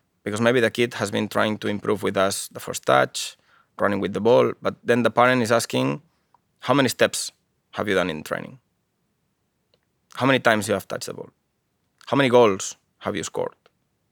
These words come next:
Did you win the final tournament of the camp?" If there is.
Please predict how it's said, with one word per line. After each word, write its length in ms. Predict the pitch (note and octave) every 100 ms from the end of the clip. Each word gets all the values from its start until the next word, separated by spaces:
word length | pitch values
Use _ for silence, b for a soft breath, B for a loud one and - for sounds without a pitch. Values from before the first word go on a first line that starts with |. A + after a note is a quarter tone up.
| _ _ _ _ _ -
Did 140 | A#2
you 80 | C3
win 380 | A#2+ B2 E3 D#3+
the 160 | - G#2+
final 300 | - G#2+ G2
tournament 380 | G#2 A#2+ C3+ A2
of 80 | -
the 100 | F#2+
camp?" 280 | A#2 D#3 - _ _ _ _ _ -
If 120 | F#2+
there 140 | -
is. 240 | F#2 D3